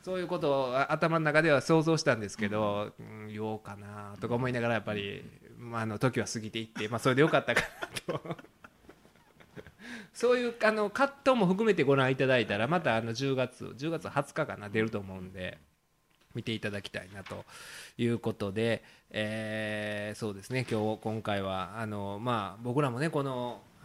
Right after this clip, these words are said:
Speaker 1: 長谷川豊さんの問題をちょっと、ちゃんとね、その、うー、なんというか、ね、これ、これ、い-、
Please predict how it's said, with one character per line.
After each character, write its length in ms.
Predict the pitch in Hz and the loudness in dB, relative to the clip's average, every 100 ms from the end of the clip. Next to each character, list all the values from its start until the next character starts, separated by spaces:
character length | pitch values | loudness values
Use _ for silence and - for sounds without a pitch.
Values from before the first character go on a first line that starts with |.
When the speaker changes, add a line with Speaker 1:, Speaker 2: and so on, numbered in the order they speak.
| - | -18
Speaker 1:
長 140 | 127 | -16
谷 120 | 123 123 | -8 -6
川 100 | 123 | -2
豊 240 | 120 110 | -4 -2
さ 120 | 113 | -4
ん 60 | 107 | -4
の 80 | 104 | -4
問 220 | 110 110 | -4 -2
題 240 | 107 107 | 0 0
を 120 | 101 | -2
ち 120 | 101 113 | -2 -4
ょ 20 | |
っ 20 | |
と、 360 | - 101 92 - _ _ | -2 -6 -6 -10 _ _
ち 80 | 123 | -4
ゃ 80 | |
ん 60 | 120 | -2
と 180 | 107 95 | -4 -4
ね、 280 | 123 131 123 | -2 -2 -4
そ 160 | - 110 | -6 -4
の、 400 | 104 101 98 - - - - - _ _ _ _ - | -4 -6 -8 -12 -18 -18 -18 -20 _ _ _ _ -18
う 40 | |
ー、 380 | 131 123 120 120 | -14 -14 -14 -12
な 140 | 113 | -10
ん 40 | 113 | -6
と 60 | |
い 40 | 107 | -6
う 60 | |
か、 320 | 98 95 92 - _ _ _ _ _ _ _ _ - 135 | -6 -8 -8 -14 _ _ _ _ _ _ _ _ -20 -10
ね、 140 | 139 131 | -6 0
こ 100 | 139 | 2
れ、 60 | |
こ 100 | 143 | 4
れ、 120 | 160 | 2
い-、 100 | 147 | 2